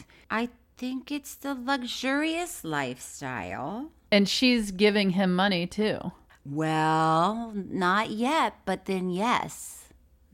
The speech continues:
Speaker 2: Okay.
Speaker 1: But so, all in all, Cecily,
Speaker 2: Uh-huh.
Speaker 1: Cec-, Cecily takes out <laughs>
Speaker 2: I love that you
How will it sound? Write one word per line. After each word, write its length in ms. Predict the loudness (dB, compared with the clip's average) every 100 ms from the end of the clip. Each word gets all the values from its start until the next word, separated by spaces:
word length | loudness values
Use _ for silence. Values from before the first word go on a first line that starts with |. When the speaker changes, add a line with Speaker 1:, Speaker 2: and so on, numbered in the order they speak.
| -12
Speaker 2:
Okay. 360 | -8 -6 -6 -8 -16 -2
Speaker 1:
But 240 | 0 0 -2
so, 560 | -6 0 2 2 0 2
all 240 | 4 4
in 100 | 4 4
all, 440 | 2 0 -4 -8 -16
Cecily, 840 | -8 -4 -2 0 0 0 -2 -4 -12 _ _ -4
Speaker 2:
Uh-huh. 220 | -2 -2
Speaker 1:
Cec-, 240 | -4 -12 _
Cecily 840 | -20 -18 -18 -12 -8 -6 -4 -6 -10 -20 -20 -20 _
takes 320 | 2 2 4
out 400 | 4 6 4 -2 -20 -6 0
<laughs> 60 | 0 0 -10 -16 -6 0 0 -2 -8 -8 -14 -14 -20 -20 -10 0 8
Speaker 2:
I 120 | 8
love 320 | 10 8 8
that 140 | 6 6
you 360 | 6 8 6